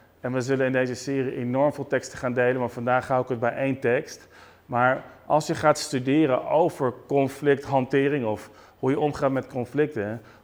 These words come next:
kom je daar heel snel achter dat er heel erg veel teksten zijn die gaan over het hoe, ehm, en niet alleen maar over het wat. En deze tekst, ehm, ehm, ik denk dat deze tekst hier ook heel gemakkelijk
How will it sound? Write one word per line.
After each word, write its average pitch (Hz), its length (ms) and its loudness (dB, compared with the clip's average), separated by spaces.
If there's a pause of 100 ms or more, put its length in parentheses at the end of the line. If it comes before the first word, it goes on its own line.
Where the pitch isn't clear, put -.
(140)
kom 175 120 0
je 196 60 0
daar 170 140 4
heel 156 160 4
snel 151 220 0
achter - 380 0
dat 139 140 0
er 127 80 -2
heel 170 420 2
erg 165 200 -2
veel 147 180 -6
teksten 143 380 -4
zijn 135 280 -2
die 120 80 -6
gaan 139 340 -2
over 127 540 0 (320)
het 110 220 -8
hoe, 131 540 4 (880)
ehm, 113 340 0 (100)
en 120 120 -4
niet 135 140 0
alleen 135 200 2
maar 127 100 -2
over 117 200 -4
het 101 100 -10
wat. 113 400 -2 (440)
En 135 140 -2
deze 160 300 2
tekst, 151 420 0 (260)
ehm, 127 400 4 (1160)
ehm, 131 420 4 (420)
ik 139 140 -2
denk 139 140 4
dat 139 160 2
deze 139 220 4
tekst 135 220 2
hier 147 100 2
ook 151 180 2
heel 135 200 2
gemakkelijk 135 600 2